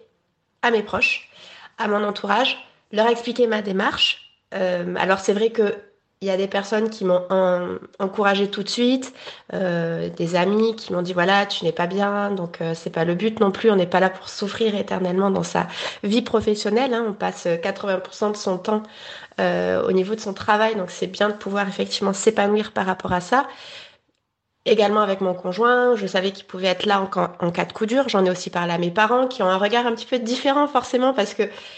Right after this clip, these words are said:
quitter un C D I pour aller dans l'aventure du freelance, ça fait peur. Mais en tout cas, j'en ai parlé, ils étaient en phase. J'étais pas en, j'étais pas en train de me battre aussi contre, contre mes proches. Et je savais aussi que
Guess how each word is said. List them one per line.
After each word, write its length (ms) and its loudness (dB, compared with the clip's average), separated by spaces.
quitter 260 -2
un 120 4
C 200 -2
D 120 4
I 200 2
pour 240 -8
aller 220 2
dans 140 -2
l'aventure 560 -4
du 160 -10
freelance, 400 -2
ça 180 2
fait 180 -2
peur. 300 0
Mais 60 0
en 100 0
tout 140 -16
cas, 200 2
j'en 160 0
ai 100 4
parlé, 580 4
ils 120 -6
étaient 180 -4
en 120 -2
phase. 420 2
J'étais 300 -4
pas 340 4
en, 460 0
j'étais 300 0
pas 260 4
en 60 -2
train 180 -2
de 60 2
me 100 2
battre 360 0
aussi 240 -2
contre, 580 2
contre 300 0
mes 160 2
proches. 480 2
Et 100 4
je 80 2
savais 320 0
aussi 400 -2
que 300 2